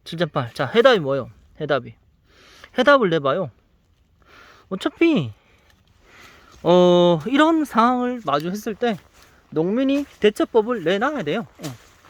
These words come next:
어떻게 할래요? 우리가 배우기를 이씨가 높으면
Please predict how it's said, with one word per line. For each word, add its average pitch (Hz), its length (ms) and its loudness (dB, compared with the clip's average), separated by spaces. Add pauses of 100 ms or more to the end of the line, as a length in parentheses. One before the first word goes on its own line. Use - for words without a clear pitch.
(240)
어떻게 202 240 -4
할래요? 180 320 0 (1900)
우리가 269 260 6
배우기를 214 600 4 (260)
이씨가 226 380 -4
높으면 165 580 -4